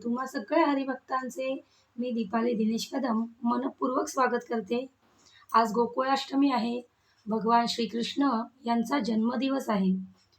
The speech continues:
त्या निमित्ताने आपण एक अभंग बघणार आहोत. "अनंत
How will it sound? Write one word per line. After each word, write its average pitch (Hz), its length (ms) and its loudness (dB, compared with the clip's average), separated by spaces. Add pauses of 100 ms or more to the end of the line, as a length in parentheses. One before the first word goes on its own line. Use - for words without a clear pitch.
(200)
त्या 233 120 4
निमित्ताने 233 800 2 (120)
आपण 254 260 0
एक 262 200 0
अभंग 240 380 2
बघणार 247 300 4
आहोत. 233 260 2 (500)
"अनंत 311 380 8